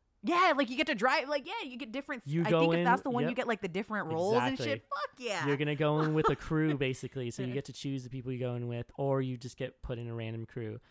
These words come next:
Speaker 2: and you'll take up the position of being either the pilot, like, in control of the Millennium Falcon, one of the gunners, and one of the engineers.
Speaker 1: Galaxy's Edge opens up in Disneyland on May thirty-first.
Speaker 2: Fuck.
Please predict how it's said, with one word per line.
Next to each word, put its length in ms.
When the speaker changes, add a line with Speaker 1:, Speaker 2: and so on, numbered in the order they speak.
Speaker 2:
and 160
you'll 140
take 240
up 160
the 80
position 460
of 180
being 400
either 240
the 100
pilot, 400
like, 180
in 120
control 480
of 60
the 60
Millennium 220
Falcon, 420
one 120
of 80
the 80
gunners, 480
and 340
one 140
of 80
the 100
engineers. 540
Speaker 1:
Galaxy's 640
Edge 300
opens 320
up 160
in 160
Disneyland 800
on 160
May 160
thirty-first. 600
Speaker 2:
Fuck. 460